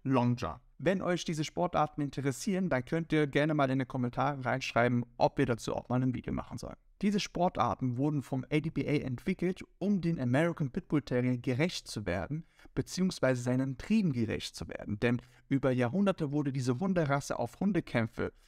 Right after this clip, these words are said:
spezialisiert und plötzlich haben wir eine Riesenmenge an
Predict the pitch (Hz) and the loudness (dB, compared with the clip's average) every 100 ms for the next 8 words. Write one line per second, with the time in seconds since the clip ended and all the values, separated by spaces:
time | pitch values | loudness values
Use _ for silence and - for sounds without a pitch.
0 | - - - 120 - 110 113 143 180 185 | -20 -8 -4 -2 0 2 0 0 2 2
1 | - _ _ - 131 123 110 - 135 - | -2 _ _ -8 -6 0 0 2 0 2
2 | 143 147 - 123 127 139 196 170 147 147 | 0 2 0 -2 0 0 -2 0 0 0
3 | 135 - 113 | -4 -6 -6